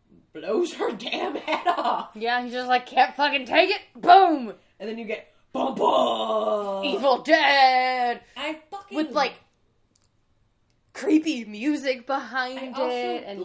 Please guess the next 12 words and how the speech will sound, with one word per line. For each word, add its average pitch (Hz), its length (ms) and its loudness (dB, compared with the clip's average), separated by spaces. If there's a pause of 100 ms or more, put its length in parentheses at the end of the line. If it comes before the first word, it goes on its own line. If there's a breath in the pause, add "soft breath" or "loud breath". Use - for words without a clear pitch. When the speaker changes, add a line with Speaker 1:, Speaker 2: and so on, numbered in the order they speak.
(120)
Speaker 1:
love 170 340 -12
that - 200 -14
title 151 360 -16
card - 500 -20
of 160 140 -14
the 220 60 -12
Speaker 2:
Mm-hmm. 202 220 -10
Speaker 1:
red 156 300 -14
with 170 180 -16
the 160 80 -18
trees. 156 680 -16
Speaker 2:
Yeah. 214 380 -6